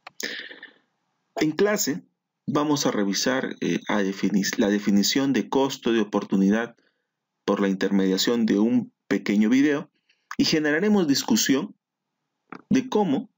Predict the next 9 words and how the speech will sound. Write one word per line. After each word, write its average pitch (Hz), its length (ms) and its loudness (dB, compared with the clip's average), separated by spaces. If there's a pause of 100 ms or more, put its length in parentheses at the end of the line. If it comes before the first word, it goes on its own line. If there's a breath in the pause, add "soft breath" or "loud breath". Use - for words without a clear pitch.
(540)
el 262 180 0
costo 175 400 0
de 127 80 2
oportunidad 117 720 0 (500)
se - 280 -2
amolda 123 600 0 (800)
a 151 80 -2
los 180 180 2
diversos 147 1120 0